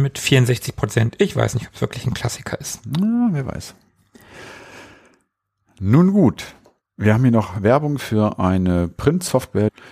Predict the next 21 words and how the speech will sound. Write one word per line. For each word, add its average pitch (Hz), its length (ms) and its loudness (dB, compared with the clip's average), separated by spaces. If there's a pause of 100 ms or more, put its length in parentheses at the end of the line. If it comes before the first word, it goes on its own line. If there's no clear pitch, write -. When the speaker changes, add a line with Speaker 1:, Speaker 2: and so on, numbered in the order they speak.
(160)
Speaker 2:
Die 92 80 -2
brauchen 85 240 -2
wir 87 80 -4
uns 80 120 -8
nicht 87 140 -6
weiter 85 220 0
anzugucken. 95 600 -4
Und 87 200 -8
dann 82 60 -8
gehen 78 280 -8
wir 76 320 -8
weiter 78 320 -6
auf - 80 -14
die - 100 -12
Seite 80 280 -6
vierundvierzig. - 800 -2 (220)
Speaker 1:
Rockstar 151 760 2
Ate 127 240 -4
My 117 280 2
Hamster. - 680 -4 (320)
Ja. 123 380 -6